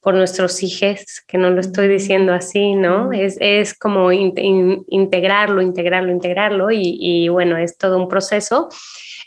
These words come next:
Speaker 1: Eh, lo más importante que podemos hacer por ellos es amarlos incondicionalmente, sin importar, eh, cuál es su preferencia sexual, sin importar con qué género se identifican. Eso, al final de cuentas, ¿de qué nos sirve tener a lo mejor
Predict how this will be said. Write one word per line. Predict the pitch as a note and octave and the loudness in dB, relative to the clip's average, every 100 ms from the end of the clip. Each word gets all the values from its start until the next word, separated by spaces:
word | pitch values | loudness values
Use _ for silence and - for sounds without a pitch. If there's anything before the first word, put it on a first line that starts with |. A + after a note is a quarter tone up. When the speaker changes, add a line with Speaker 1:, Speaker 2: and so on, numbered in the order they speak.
| - | 0
Speaker 1:
Eh, | G#3+ G3+ G3 F#3 F#3 F#3 _ _ _ _ - | 2 4 2 2 -2 -10 _ _ _ _ -2
lo | A3+ G3+ G3 | 2 4 2
más | G#3 G3+ G#3 G#3+ A3+ - | 0 0 0 0 0 -2
importante | B3 A#3 A3+ G#3+ G#3 | -2 -2 -2 -4 -4
que | G#3 | -4
podemos | F#3+ F#3 F#3 F#3 | 0 0 0 -2
hacer | F#3+ G3 F#3 | -4 -4 -2
por | F#3 | 0
ellos | F3+ F3+ G3 G3 | 2 2 -2 -4
es | G3 | -4
amarlos | F3+ F3+ F3 F#3 F#3 | 0 0 2 0 -2
incondicionalmente, | F#3 F3+ F3 F3 - F3+ F3 F3+ E3+ E3 - - _ _ _ | -2 0 0 0 0 0 2 2 0 -2 -8 -10 _ _ _
sin | - G#3 | -2 2
importar, | G3 G3 F#3 F3+ G3 F#3+ G3 G#3+ - | 2 2 0 0 0 2 2 0 0
eh, | F#3+ F3+ E3+ E3+ E3+ E3+ - _ _ | 2 4 4 2 0 -8 -20 _ _
cuál | - G#3 G3+ G3+ | 0 4 4 4
es | F#3+ F#3+ | 4 2
su | G#3+ | -2
preferencia | - F#3 F#3 F#3 F3+ F#3+ | -4 -2 0 0 0 -2
sexual, | F#3 F3 - G#3 G#3 G3+ G3+ | -4 -6 0 2 2 2 -2
sin | - F#3 | -2 -2
importar | F3 F3+ F3 F#3 F3+ F3+ | 0 0 -2 0 -2 0
con | F3+ | 0
qué | F3+ | 0
género | F#3 F#3 F3 F3 | -2 0 0 -2
se | F#3 | -2
identifican. | F3+ E3+ F3+ F3+ G#3+ G#3 - G3 G3 G3 - | -2 0 -2 0 0 0 0 0 0 -2 -2
Eso, | G3+ G3 A#3+ | -2 0 0
al | A3+ | 0
final | G#3+ F#3 G3 | 0 2 2
de | G3 | 0
cuentas, | F#3+ F#3+ F#3+ F#3 | 0 2 2 0
¿de | F#3 | 0
qué | G3+ | 0
nos | G#3+ G#3+ | 0 0
sirve | A3+ G#3+ G3 | 0 2 2
tener | F#3+ F3+ F3+ F3+ | 0 0 0 2
a | F#3 | 2
lo | F3+ | 2
mejor | F3 E3+ F#3 F3 | 0 0 0 0